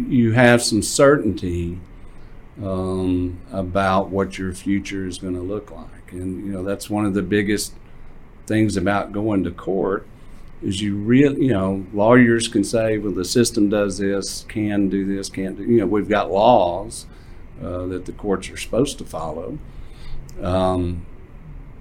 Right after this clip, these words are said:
but there's a huge degree of unpredictability about results, uh, in our legal system. And at least when you settle, you know, "Well, here's, here's what I've got to work with. You know, here's what I've got to go forward with."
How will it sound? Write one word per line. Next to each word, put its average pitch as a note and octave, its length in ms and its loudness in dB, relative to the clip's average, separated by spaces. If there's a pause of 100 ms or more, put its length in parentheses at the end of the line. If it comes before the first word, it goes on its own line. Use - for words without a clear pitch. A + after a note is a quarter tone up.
(280)
but G#2+ 160 0
there's A2+ 260 4
a A2 100 2
huge D#3+ 680 4
degree G2 400 2
of F2+ 100 0
unpredictability F2+ 1120 -6
about E2+ 340 -8
results, A2 720 -4 (460)
uh, F#2+ 340 -4
in F#2+ 160 -2
our F#2 140 -2
legal F#2+ 300 -4
system. - 400 -12 (260)
And G2 200 -2
at G2+ 60 -6
least C3 360 4
when C#3 140 6
you C#3 120 6
settle, F#3 560 0
you G2+ 160 -4
know, G#2 280 0
"Well, G#2 180 -2
here's, D3 540 2 (500)
here's C3 220 4
what C#3 160 4
I've A#2 160 4
got A2 220 4
to - 40 4
work G2 340 2
with. - 240 -12 (120)
You E2+ 100 -6
know, E2 140 -8
here's G#2 280 -4
what G2+ 160 0
I've F#2+ 160 0
got F#2 200 -2
to - 60 -16
go F2 180 -10
forward F#2+ 640 -2
with." E2 380 -10